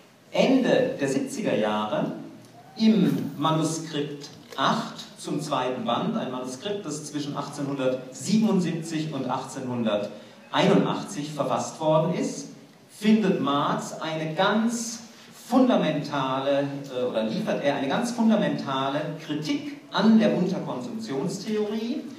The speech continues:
mit Verweis auf die bis dahin ausgearbeiteten Reproduktionsschemata aus dem zweiten Band. Die machen nämlich deutlich, Reproduktion des gesellschaftlichen Gesamtkapitals ist sowohl bei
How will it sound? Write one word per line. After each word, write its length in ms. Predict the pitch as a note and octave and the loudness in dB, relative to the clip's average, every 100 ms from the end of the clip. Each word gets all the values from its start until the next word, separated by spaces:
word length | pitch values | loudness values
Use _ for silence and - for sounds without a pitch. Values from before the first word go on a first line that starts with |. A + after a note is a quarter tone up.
| - - D#3+ | -16 -12 -2
mit 180 | F#3 - | 2 2
Verweis 640 | - D3 C#3 D3 - - | 2 2 4 2 2 0
auf 240 | D3+ D#3 D#3+ | -2 -2 -2
die 100 | F3 | -4
bis 200 | D3 - | -4 -4
dahin 400 | C#3+ D3 D3+ C#3+ | -4 -2 -2 -2
ausgearbeiteten 1200 | C3+ - - - A#2+ C3 B2 A#2 - A#2 G#2+ - - | -2 -4 -6 -6 -6 -4 -4 -4 -6 -4 -4 -6 -6
Reproduktionsschemata 1400 | C#3 C#3+ - - - D#3 D#3 - - F3 C#3+ - C#3 B2+ A2+ | -2 -2 -2 -2 -4 -4 -2 -2 -4 -6 -6 -4 -4 -4 -6
aus 140 | A2+ | -6
dem 160 | - A2+ | -8 -8
zweiten 420 | A2 G#2+ G2+ F#2+ | -6 -4 -4 -6
Band. 400 | G2+ - - - - - - | -4 -4 -4 -6 -12 -18 -8
Die 140 | F3+ A3 | 0 2
machen 320 | F#3 E3+ D3+ | 2 0 0
nämlich 380 | C#3+ C#3 - - | 0 0 -2 -2
deutlich, 640 | F3 C4 - - - - - - - - C3 | 0 2 0 -4 -6 -8 -16 -20 -20 -14 0
Reproduktion 960 | - G3+ G3 D#3 D#3 - - - - | 0 2 0 -2 -4 -2 0 4 2
des 160 | C#3+ - | 2 -2
gesellschaftlichen 800 | D3 D3 E3+ E3+ D#3 - C#3+ C#3+ | -4 -4 -4 -4 -6 -6 -8 -8
Gesamtkapitals 1120 | C#3 C#3 A3 - B2+ A2+ A2+ G#2+ B2 F#3 - - - - - | -4 -4 -4 -4 -4 -6 -4 -4 -4 -4 -6 -10 -18 -14 -2
ist 340 | A3 G#3+ - | 0 0 -4
sowohl 640 | F3+ D#3 - F3 G#3+ - | -2 0 2 4 6 4
bei 440 | - C#3+ - - | 2 0 -2 -2